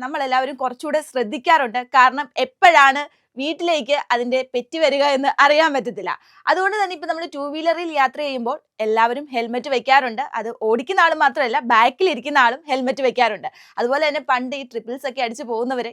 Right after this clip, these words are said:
ഇപ്പം ആ പരിപാടിയൊക്കെ അങ്ങ് നിർത്തിയിട്ടുണ്ട്. അതുപോലെ തന്നെ കാറുകളിൽ യാത്ര ചെയ്യുന്നവര് സീറ്റ് ബെൽറ്റ് ഇടാതെ യാത്ര ചെയ്യാറില്ല. എന്നാൽ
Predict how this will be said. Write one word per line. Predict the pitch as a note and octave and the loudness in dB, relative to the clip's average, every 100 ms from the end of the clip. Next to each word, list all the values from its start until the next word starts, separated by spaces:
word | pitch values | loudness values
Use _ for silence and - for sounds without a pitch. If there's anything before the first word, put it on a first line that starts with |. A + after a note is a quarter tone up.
| A#3+ | -8
ഇപ്പം | - | -4
ആ | C#4+ B3 | -2 -2
പരിപാടിയൊക്കെ | A3+ C4+ C4 A#3+ A3+ | -2 -2 -2 -4 -8
അങ്ങ് | B3 | -8
നിർത്തിയിട്ടുണ്ട്. | A3 A3 D4+ A#3 F3 - _ _ - | -8 -6 -6 -4 -8 -12 _ _ 0
അതുപോലെ | A#4+ C5 C5+ G#4 | 2 2 2 2
തന്നെ | D4+ E4 - | 0 -4 2
കാറുകളിൽ | B3+ C4 C#4+ E4 F4 E4 C4 | 4 4 4 0 -4 -2 -2
യാത്ര | B3+ C#4 | -2 -6
ചെയ്യുന്നവര് | C4 B3 C#4 - | -6 -6 -8 -10
സീറ്റ് | C4 A3+ D4 | -12 -4 -4
ബെൽറ്റ് | C#4 C4 | -2 0
ഇടാതെ | A#3 A3 B3 - A#3 | 0 0 -6 -4 -2
യാത്ര | A3+ C4+ A#3+ | -2 -4 -4
ചെയ്യാറില്ല. | A3 A3 F#3 F#3+ - _ _ - | -4 -4 -6 -12 -14 _ _ -6
എന്നാൽ | C4 D#4+ | 2 2